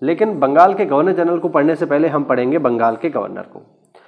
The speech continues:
अ, देखिए साथियों, last class में हम लोग पढ़ करके आए हैं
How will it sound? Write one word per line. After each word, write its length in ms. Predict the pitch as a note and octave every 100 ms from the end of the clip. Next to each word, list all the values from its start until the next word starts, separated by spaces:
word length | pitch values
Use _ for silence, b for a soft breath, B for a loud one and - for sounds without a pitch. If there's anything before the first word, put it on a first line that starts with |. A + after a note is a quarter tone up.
| b b b b _ _ - -
अ, 120 | E3
देखिए 260 | D3+ F3 A3
साथियों, 320 | G#3+ G#3 A3
last 240 | E3+ F#3
class 220 | G3+ F#3 F#3
में 100 | F#3+
हम 160 | D#3+
लोग 480 | E3 E3 - - -
पढ़ 140 | C#3+ C#3
करके 260 | E3 D#3
आए 160 | D3+ C#3
हैं 420 | D3 C3 - -